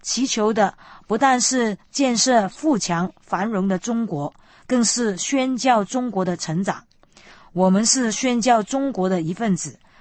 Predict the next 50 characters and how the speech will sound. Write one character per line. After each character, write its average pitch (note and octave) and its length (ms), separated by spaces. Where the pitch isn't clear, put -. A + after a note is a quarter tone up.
我 E3 120
们 F#3+ 160
要 A3+ 240
依 D3 180
靠 A3 240
圣 C4 240
灵 F3+ 140
的 F#3 80
大 G3 240
能， D3+ 240
在 G3+ 220
我 E3 160
们 E3+ 160
自 C4 120
己 F3+ 140
的 E3+ 140
岗 C3 260
位， F#3 260
无 D#3+ 120
论 G#3+ 120
是 G#3 200
学 F3+ 260
校、 G#3+ 320
工 B3+ 240
作、 G#3 320
家 A#3 280
庭、 E3 280
教 G#3 220
会， F#3+ 280
在 G#3 160
我 E3 120
们 E3+ 140
的 G3+ 80
国 F3 300
家， A#3 240
甚 C4 200
至 A3+ 280
世 B3+ 200
界 A3+ 180
各 A3+ 220
地 G3 280
做 A3 260
耶 G#3 260
稣 A3+ 240
基 A3 220
督 G#3+ 160
的 E3 300
见 G3+ 240
证 F3 240
人。 C#3 200